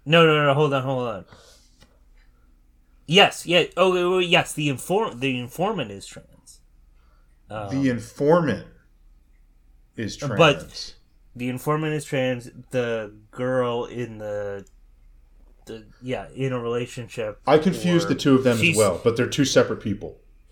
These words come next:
Speaker 1: Yes. She was kind of fairly well passing. <laughs> The
Speaker 2: The, the informant.
Speaker 1: the trans wo-, especially
Speaker 2: Yeah.
Speaker 1: for nineteen seventy-two.
Speaker 2: Well, you
Speaker 1: Um,
Speaker 2: know, well, I mean, I suppose so, I guess.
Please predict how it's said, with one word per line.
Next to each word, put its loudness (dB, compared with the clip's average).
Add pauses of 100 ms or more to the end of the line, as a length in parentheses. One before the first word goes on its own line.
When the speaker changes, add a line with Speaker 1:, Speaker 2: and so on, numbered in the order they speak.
(540)
Speaker 1:
Yes. -12
She -4
was -6
kind -2
of -14
fairly -8
well -2
passing. -8 (320)
<laughs> 0 (640)
The -8
Speaker 2:
The, 6
the 6
informant. 4
Speaker 1:
the -4
trans -4
wo-, -2 (240)
especially 6
Speaker 2:
Yeah. 2
Speaker 1:
for 0
nineteen 2
seventy-two. 0 (840)
Speaker 2:
Well, 8
you 2
Speaker 1:
Um, 4
Speaker 2:
know, 2
well, 10
I 0
mean, 2
I 2
suppose 0
so, -2
I -4
guess. -4